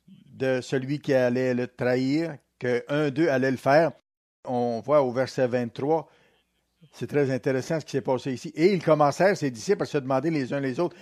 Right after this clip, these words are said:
qui était celui d'entre eux qui le ferait, qui trahirait le Christ. » Imaginez-vous ce qui s'est passé à ce moment-là. Dans le fond, ce qu'il faisait à ce moment-là,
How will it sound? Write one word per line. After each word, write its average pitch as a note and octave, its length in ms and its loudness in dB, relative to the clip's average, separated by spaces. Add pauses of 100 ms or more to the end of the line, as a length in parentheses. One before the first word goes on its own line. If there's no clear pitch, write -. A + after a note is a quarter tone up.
(140)
qui G3+ 160 2
était G3 220 6
celui F3+ 540 -4 (180)
d'entre D#3+ 400 6
eux G#3 120 2
qui - 140 -6
le D#3+ 120 4
ferait, F#3 320 2 (800)
qui D3 120 -6
trahirait D#3 420 2
le D3+ 120 0
Christ. » - 380 -4 (3250)
Imaginez-vous G3 540 0
ce - 60 -12
qui - 80 -16
s'est G3+ 120 0
passé F3+ 400 0
à B2+ 40 -2
ce C3+ 100 -8
moment-là. A#2 440 0 (3500)
Dans C#3 180 4
le D#3+ 60 0
fond, C4 200 -2
ce - 80 -8
qu'il D3 160 -4
faisait F3 280 0
à A3 80 2
ce - 120 -8
moment-là, D3+ 460 2